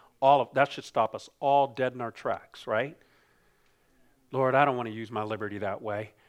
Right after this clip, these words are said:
I, I just moved, even in the use of my liberty, I just moved into the category of sin because I used it selfishly." You understand? And you can put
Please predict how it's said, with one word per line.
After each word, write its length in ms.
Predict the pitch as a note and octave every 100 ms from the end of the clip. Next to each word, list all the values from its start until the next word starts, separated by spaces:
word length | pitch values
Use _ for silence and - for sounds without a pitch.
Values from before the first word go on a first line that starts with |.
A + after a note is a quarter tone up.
| _
I, 180 | - B2 -
I 140 | B2
just 240 | E3+ D#3 -
moved, 440 | C3+ D3 D3 C#3+ -
even 280 | D#3+ F3+
in 100 | E3+
the 100 | D3+
use 240 | A#2+ D#3+ -
of 60 |
my 160 | D#3 D#3
liberty, 300 | B2+ A#2 A#2
I 80 | D3+
just 220 | C#3+ -
moved 240 | C#3 C#3+
into 200 | C3+ -
the 100 | G#2+
category 560 | G2 D3 D3 C#3+ C#3 C3
of 100 | G2+
sin 680 | - - F3+ D3 G2 G2 - _ _
because 400 | A2+ A#2 C3 A#2 -
I 120 | C3 C3
used 560 | A#2+ D3+ F#3+ D#3 -
it 180 | A2 -
selfishly." 1120 | - - D3+ D#3+ - B2 - - G2 E2+ - _ _ _ _ _ _ _ _ _ _ _ _ _ _ _ _ _ _ _ _ _ _ _ _ _ _ _ _ _ -
You 60 |
understand? 480 | A#2+ A#2+ B2+ A2 F2 _ _ _ _ _ _ _ _ _ _ _ _ _ _ _
And 180 | A#2+ A#2+
you 140 | D#3+ A3
can 180 | F#3
put 320 | D#3+ D#3+ D3